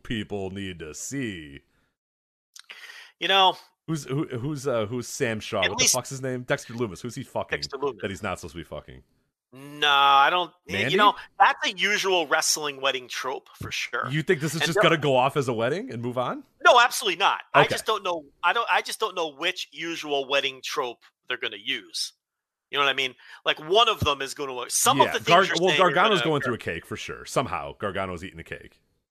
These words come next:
Speaker 2: He's gotta go face first into a cake.
Speaker 1: Yeah, he's
Speaker 2: Yeah.
Speaker 1: going face first into a cake.
Speaker 2: It's W W E. They'll probably have a food fight.
Speaker 1: <laughs> For sure.
Speaker 2: They'll probably throw cake at each other. It's hilarious stuff. Um,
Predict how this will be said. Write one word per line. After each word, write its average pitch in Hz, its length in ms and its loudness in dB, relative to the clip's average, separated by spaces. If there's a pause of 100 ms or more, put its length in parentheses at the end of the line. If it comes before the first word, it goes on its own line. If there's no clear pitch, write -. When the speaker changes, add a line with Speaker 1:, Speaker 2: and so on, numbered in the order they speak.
(140)
Speaker 2:
He's 196 180 0
gotta 180 220 2
go 151 100 2
face 139 240 -6
first - 320 -8
into 101 120 -20
a - 40 -20
cake. 104 80 -6
Speaker 1:
Yeah, - 140 -6
he's 139 160 -4
Speaker 2:
Yeah. - 60 -10
Speaker 1:
going 135 120 0
face 113 220 -4
first 95 220 -12
into 92 120 -10
a 90 40 -10
cake. 65 440 -16 (1040)
Speaker 2:
It's - 200 -4
W 269 260 0
W 220 280 -2
E. 226 60 -2
They'll 143 100 -2
probably 175 220 -2
have 147 80 -4
a 139 60 -12
food 160 200 -16
fight. - 220 -14 (240)
Speaker 1:
<laughs> - 0 - (720)
For - 220 -20
sure. - 240 -16 (520)
Speaker 2:
They'll 170 60 -16
probably 185 220 0
throw - 180 -6
cake - 260 -8
at - 60 -18
each - 140 -20
other. - 180 -18 (960)
It's - 60 -18
hilarious 151 400 -2
stuff. - 380 -14 (1200)
Um, 123 340 0